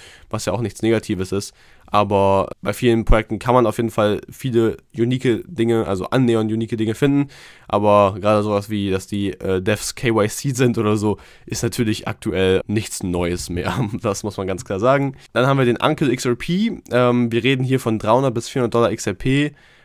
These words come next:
Macht eure Research. <laughs> Das ist auf jeden Fall crazy. Also natürlich, jeder würde dreihundert bis vierhundert Dollar X R P sehr, sehr gerne nehmen. Gar keine Frage, also da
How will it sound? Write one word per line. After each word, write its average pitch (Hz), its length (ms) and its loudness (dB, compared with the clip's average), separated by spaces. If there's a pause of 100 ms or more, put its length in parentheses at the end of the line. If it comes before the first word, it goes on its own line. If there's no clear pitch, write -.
(100)
Macht 127 260 0
eure 110 280 -2
Research. 175 720 0 (200)
<laughs> - 100 -6 (140)
Das 120 160 -2
ist - 60 -2
auf 120 120 -4
jeden 117 140 -2
Fall 104 220 -4
crazy. 143 560 0 (480)
Also 104 480 2
natürlich, 113 460 -2
jeder 120 400 2
würde 117 300 4 (320)
dreihundert 117 340 4
bis 107 140 -6
vierhundert 113 280 -2
Dollar 110 180 0
X 110 160 -8
R 110 60 -4
P 113 300 -2 (160)
sehr, 107 180 -2
sehr 107 140 -2
gerne 135 240 2
nehmen. 120 400 2 (160)
Gar 95 140 -4
keine 113 200 -6
Frage, 131 340 0
also 104 200 -2
da 101 300 -2